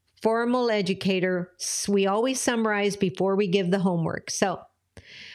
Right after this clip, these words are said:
today we talked about effective marketing strategies and sales strategies that are essential for scaling your business.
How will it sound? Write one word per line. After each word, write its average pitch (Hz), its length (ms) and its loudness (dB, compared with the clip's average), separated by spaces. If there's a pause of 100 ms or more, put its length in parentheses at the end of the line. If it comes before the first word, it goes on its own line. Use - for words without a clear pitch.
(500)
today 226 280 2
we 247 140 0
talked 233 380 0
about 214 260 4
effective 226 480 2
marketing 226 640 0
strategies 220 1040 0
and 185 260 0
sales 233 440 0
strategies 190 720 -2
that 185 120 2
are 180 120 0
essential 277 680 -2
for 180 300 -2
scaling 254 920 -2 (260)
your 180 260 0 (100)
business. - 760 -4